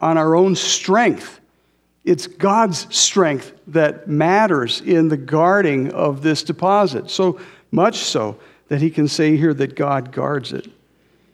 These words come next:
Second Timothy chapter one, verse fourteen, "Guard the good deposit entrusted to you," again. And then Titus chapter one, verse three,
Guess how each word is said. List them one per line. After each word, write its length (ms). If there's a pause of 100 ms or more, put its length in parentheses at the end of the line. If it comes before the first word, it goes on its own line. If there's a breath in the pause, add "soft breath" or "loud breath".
(160)
Second 400
Timothy 360
chapter 340
one, 200
verse 180
fourteen, 440
"Guard 540 (340 loud breath)
the 80
good 320
deposit 680
entrusted 840
to 140
you," 640 (160)
again. 340
And 100
then 140
Titus 460
chapter 300
one, 220
verse 240
three, 300